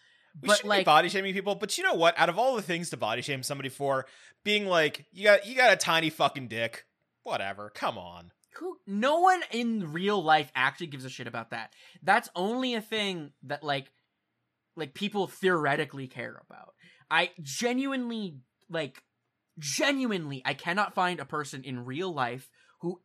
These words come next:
Speaker 2: actually cares about it, who isn't, like, just being self-conscious. Like
Speaker 1: Uh, you know what? This is strong incel energy.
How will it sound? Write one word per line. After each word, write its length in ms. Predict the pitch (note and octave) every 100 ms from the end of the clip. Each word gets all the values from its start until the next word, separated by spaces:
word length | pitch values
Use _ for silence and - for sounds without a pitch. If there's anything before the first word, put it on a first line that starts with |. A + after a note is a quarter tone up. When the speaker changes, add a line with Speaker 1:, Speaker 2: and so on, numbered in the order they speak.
| -
Speaker 2:
actually 540 | C#3 D3+ - F#3 F3+ C3 C3 _ _ -
cares 360 | F3 F#3 G#3
about 380 | E3 C3+ B2+ B2
it, 140 | A#2+ - _ _ _ _
who 220 | - F#3+ -
isn't, 360 | F#3+ F3+ F#3+ F3
like, 220 | E3+ -
just 220 | D#3+ C#3+ C#3
being 220 | C#3 B2+
self-conscious. 800 | B2 A#2 A#2+ F#2+ - - - -
Like 280 | C#3+ B2+ A2+ - _ _ _ _ -
Speaker 1:
Uh, 80 | A3
you 120 | F#3+ G#3+
know 120 | G#3
what? 240 | F#3+ F3+
This 160 | - -
is 80 | A3+
strong 360 | - F3 D#3+
incel 460 | C3 B2 - G2 -
energy. 380 | C3+ E3 E3+